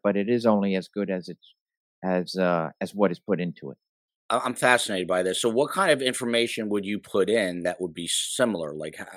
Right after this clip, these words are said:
Speaker 2: I mean, for instance, you put in a, a white Hyundai Elantra, if maybe he was driving the same sort of car at that time, or, I mean, wh-, what sort of pertinent information would, would you be looking to put into this program that might be able to link it up to something else?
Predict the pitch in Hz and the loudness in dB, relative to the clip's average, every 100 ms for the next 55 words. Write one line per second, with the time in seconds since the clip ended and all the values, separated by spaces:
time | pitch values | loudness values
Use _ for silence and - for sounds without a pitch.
0 | - 95 95 92 90 - _ _ _ _ | -10 -4 -2 -2 -4 -10 _ _ _ _
1 | _ _ - - 120 113 104 107 95 - | _ _ -14 4 8 8 6 0 0 0
2 | 101 117 101 95 90 82 95 104 101 - | 2 6 6 4 0 2 6 4 4 -2
3 | 110 101 95 95 101 110 117 104 101 92 | 4 6 6 6 4 6 6 4 4 0
4 | 95 90 98 92 87 - 101 95 101 87 | 0 2 2 2 0 0 0 2 2 0
5 | - - 104 107 117 120 117 - 113 113 | -2 2 6 8 8 6 2 2 0 2
6 | 107 87 - - - 90 92 95 104 101 | 4 0 -2 -18 -6 -2 -2 -4 -6 -8
7 | 113 110 123 120 120 147 - 135 120 - | -4 -2 -2 6 10 10 8 8 8 6
8 | - 113 107 101 101 95 98 - 98 95 | 0 0 0 -6 -4 -2 -2 -2 0 0
9 | 92 - 98 92 92 95 110 - 104 92 | -2 -6 -6 -2 -2 4 2 2 -6 -6
10 | 82 _ _ _ - 117 110 120 113 98 | -12 _ _ _ 6 8 8 6 4 0
11 | 82 - 98 90 95 92 90 87 95 95 | -2 2 4 4 2 0 -2 -4 -2 -2
12 | 90 95 90 87 95 87 87 85 - 80 | 2 0 0 -2 -2 -4 -6 -8 -8 -10
13 | 76 - 78 73 - - | -12 -14 -16 -16 -16 -20